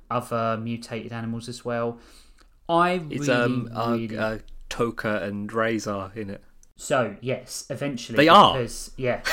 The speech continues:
Speaker 2: <laughs>
Speaker 1: Uh, Slash is in
Speaker 2: Brilliant.
Speaker 1: it, Leatherhead's in it. Um,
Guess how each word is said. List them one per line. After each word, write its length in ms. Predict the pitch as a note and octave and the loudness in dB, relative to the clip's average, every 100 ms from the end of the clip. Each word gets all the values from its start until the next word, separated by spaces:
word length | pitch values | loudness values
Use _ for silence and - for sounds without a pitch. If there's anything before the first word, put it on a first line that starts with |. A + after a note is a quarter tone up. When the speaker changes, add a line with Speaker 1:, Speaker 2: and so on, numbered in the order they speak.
| - | 8
Speaker 2:
<laughs> 180 | G3+ - | 8 8
Speaker 1:
Uh, 600 | G#3 A#2+ - E5+ A#3 - - - - - | 4 6 4 6 4 4 0 -20 -20 -12
Slash 460 | - - F3+ F3+ - | -6 2 6 6 4
is 140 | - | 6
in 140 | E3+ E3 | 6 4
Speaker 2:
Brilliant. 40 | |
Speaker 1:
it, 280 | E3 E3 - - - | 2 -2 -4 -12 -6
Leatherhead's 800 | D3 D#3 D3+ D#3 E3 D#3 - D3+ | 0 0 0 -2 -4 -6 -6 -6
in 160 | D3 | -2
it. 340 | D3 D3 - - - - - - | -2 -4 -6 -14 -16 -16 -10 -4
Um, 680 | B2 B2 A#2+ A#2+ A#2+ A#2 | -2 0 0 0 -2 -4